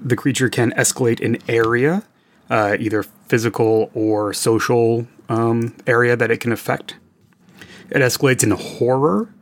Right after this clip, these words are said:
so it escalates the actual stuff it does. The supernatural,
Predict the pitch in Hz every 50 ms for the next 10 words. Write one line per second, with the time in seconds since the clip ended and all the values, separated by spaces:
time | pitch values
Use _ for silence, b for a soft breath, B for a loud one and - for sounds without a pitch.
0 | B B B B B - 135 127 127 135 127 - - - 135 131 123 - - -
1 | - _ - 110 104 104 123 123 120 - - 123 123 - - - - 143 135 131
2 | 127 120 - - _ _ _ _ _ _ _ _ _ _ _ _ - - - -
3 | - - 113 117 113 - - 123 107 110 107 101 92 107 107 101 101 - - -
4 | - - - B B B B B B B 123 104 - - 151 143 - 123 123 113
5 | 113 110 - - 127 117 113 113 110 110 107 107 104